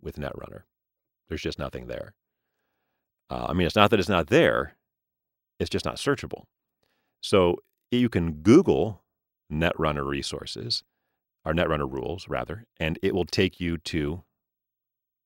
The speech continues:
the page that still exists on the Fantasy Flight website here five years later, five years after they discontinued the game.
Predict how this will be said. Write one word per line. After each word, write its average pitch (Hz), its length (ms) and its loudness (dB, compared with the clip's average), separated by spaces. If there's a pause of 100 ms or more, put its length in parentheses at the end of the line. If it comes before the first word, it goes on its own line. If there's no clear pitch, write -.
(120)
the 104 120 -2
page 98 360 4
that - 120 -6
still - 240 -2
exists 143 480 0
on 98 100 0
the 95 60 0
Fantasy 107 380 -2
Flight 92 240 0
website 80 480 -2
here 76 200 -6
five 92 260 2
years 80 180 -2
later, 87 320 -2 (540)
five 85 160 0
years 78 160 -4
after 85 200 -4
they 73 80 -4
discontinued 78 640 -8
the 69 60 -16
game. 71 340 -8